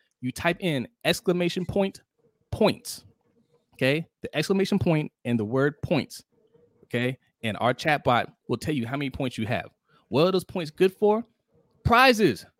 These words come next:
We give prizes at the end of every month or the beginning of every month, okay? Uh, the person with the most points gets a prize, <coughs> and we do a drawing. All you have to do, anybody that has a thousand points,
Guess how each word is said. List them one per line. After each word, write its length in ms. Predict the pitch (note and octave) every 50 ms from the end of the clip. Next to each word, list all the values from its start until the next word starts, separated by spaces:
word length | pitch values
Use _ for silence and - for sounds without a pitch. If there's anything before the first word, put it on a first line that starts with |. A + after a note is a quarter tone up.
| _ _ _ -
We 80 | - D#3+
give 180 | F#3+ G3+ -
prizes 400 | - - G3+ G3 G3+ F#3+ E3+ D3
at 100 | D3 B2+
the 140 | - - -
end 160 | D#3+ D3 C#3+
of 80 | A2+ F#2+ -
every 160 | C#3+ C#3 C#3
month 220 | B2+ C3+ B2+ F#2+ E2+
or 60 | G#2
the 60 | F#2+
beginning 320 | F2 F#2 G2+ B2+ B2 A2 G2
of 100 | F2 -
every 180 | - F#2 E2+ E2
month, 260 | E2 - - - - _ _ _ _ _ _ -
okay? 280 | - - - G2 G2+ G#2+ _ _ _ _ _ _ - -
Uh, 320 | A2+ A2+ G#2 G#2 G2+ F#2 - -
the 80 | - -
person 260 | - E3 D#3 E3 C#3+
with 120 | D#3 D#3
the 80 | - D3
most 420 | D3+ D#3 E3 E3+ F3+ F3 - - -
points 400 | G#3 G3 G3+ A3 - - - - _ _ _ _ _ _ _ _ _
gets 160 | - F#3+ F#3
a 60 | G3+ F3+
prize, 420 | D#3+ G3+ F#3+ F#3+ G#3 B3 - - - - G4+ G4 F4+ - - -
<coughs> 400 | E3+ - - _ _ _ - -
and 400 | G#3 A3+ F3+ C3+ C3+ D3 E3+ E3 -
we 120 | D3+ D3+ D#3
do 160 | D#3 E3+ D#3+
a 60 | D3
drawing. 460 | B2+ - D#3+ E3+ F3+ C3+ F#2 E2 - _ _ _ _ _ -
All 160 | A#2+ C#3 D#3+
you 100 | E3+ E3
have 100 | F3 E3
to 60 | E3 D#3+
do, 200 | D#3+ E3 D3+ B2+
anybody 380 | C#3 C#3+ F3+ G#3 G3 G3+ G3+ G3
that 100 | F#3+ E3+
has 160 | F3+ E3+ -
a 80 | B2 - _ -
thousand 380 | C#3 C#3 D#3+ F3+ F3+ F#3 F#3
points, 420 | - - G3+ D#3+ G#2 - - -